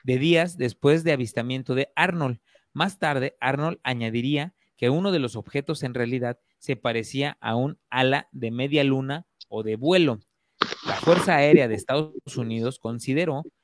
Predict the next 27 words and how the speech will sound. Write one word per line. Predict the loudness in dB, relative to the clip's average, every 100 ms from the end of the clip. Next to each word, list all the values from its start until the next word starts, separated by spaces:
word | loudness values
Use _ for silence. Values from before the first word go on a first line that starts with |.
| _ _
el | -2 0 0
caso | -2 0 -4
de | -4
Arnold | -2 -2 -2 -6 -6
como | -4 -4 -6
un | -4 -2
espejismo. | -2 -2 -4 -4 -4 -6 -12 _ _ -14 -2
Esta | 0 4 6
es | 6 2
una | -2 0
de | 2
las | 0 -4
explicaciones | -8 -10 -6 -4 -4 -4 -4 -6 -12 _ _ _
que | -2 0
han | 0 -4
sido | -2 0
formuladas | 0 -2 -2 0 0 -2 -4 -12 _ -4
por | -2 0
los | -2 -4 -10
críticos. | -2 0 0 -6 -10 -12 -16 -20 _ _ _ _
Después | -2 -2 4 4
de | 4
su | 2 -2
vi-, | -4 -6
avistamiento | -8 -8 -8 -6 -6 -6 -6 -2
ovni, | -2 -2 -10 _
Arnold | -4 -2 -4 -10